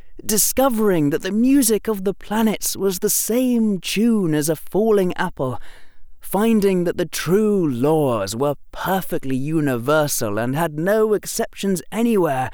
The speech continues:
and took the form of simple maths governing the smallest parts. Uh, not to mention that the mind was the brain, and the brain was made of neurons, and a brain was what a person was.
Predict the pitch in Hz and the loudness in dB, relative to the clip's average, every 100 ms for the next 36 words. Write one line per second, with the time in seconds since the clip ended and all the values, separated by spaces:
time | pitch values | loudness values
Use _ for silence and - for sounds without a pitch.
0 | - - 226 226 - - 269 - 233 - | -10 -4 0 0 -2 -6 -8 -6 -6 -2
1 | 254 262 254 226 - 269 269 - 262 214 | 0 2 2 0 -2 0 0 0 0 2
2 | 262 269 - - 160 233 262 240 226 196 | 0 0 -2 -4 0 -2 0 0 0 -2
3 | - 247 277 254 208 - - 277 302 208 | -2 -2 -2 0 0 -2 -6 0 0 0
4 | - - - - - - - - 214 294 | -2 -2 -4 -12 -14 -16 -14 -8 0 2
5 | 302 - 262 247 262 254 - 127 - - | 2 0 2 4 4 4 2 -4 -4 -4
6 | - 190 214 214 180 202 233 226 190 160 | -6 0 2 2 2 2 2 4 4 2
7 | - - 165 170 147 139 127 135 107 85 | -2 -8 -2 0 0 -2 0 -2 -2 -6
8 | - - - 165 165 180 151 139 208 226 | -6 -6 -2 -2 0 -2 -2 2 4 4
9 | 190 170 160 - - 175 175 214 220 196 | 4 2 0 -4 -2 -2 2 2 2 2
10 | 185 269 233 160 127 - - - - - | 4 6 4 2 -2 -4 -4 -6 -6 -2
11 | 294 311 - 339 330 302 294 277 - - | 0 0 0 2 4 4 4 2 -4 -8
12 | - 285 294 285 - - - 330 320 - | -4 -2 0 0 0 -4 0 2 4 2
13 | 208 143 147 135 107 - | 0 0 -2 -2 0 -2